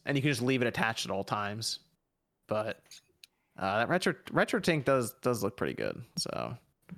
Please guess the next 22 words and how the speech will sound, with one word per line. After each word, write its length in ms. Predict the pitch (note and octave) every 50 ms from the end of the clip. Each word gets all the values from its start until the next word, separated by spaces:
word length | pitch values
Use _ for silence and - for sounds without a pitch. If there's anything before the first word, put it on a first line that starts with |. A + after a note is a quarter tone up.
| - - -
I 40 | -
don't 80 | F#4+ F4
think 120 | D4 G#3
you 80 | E3 D3+
can 120 | C#3+ D3+ C3+
go 20 |
wrong 140 | C3 A#2+ A2+ G#2
either 100 | F#2+ F2+
way. 320 | F2 F2+ F#2+ G2 G2 A2+ - -
But 100 | - C#3+
if 100 | C#3+ -
you 40 | E3 D#3
want 120 | F3 D#3+
a 60 | C3
bunch 260 | A2+ D3 D3 D#3+ -
of 80 | F#3 D#3
systems 320 | - A3+ A3+ - F#3+ E3
lined 220 | F3 F#3+ G3 G3 G3+
up, 300 | G3+ F#3+ - - - -
go 80 | - A#2+
with 100 | A#2 -
RetroTink. 520 | - - - - - - - G2+ G#2 G#2+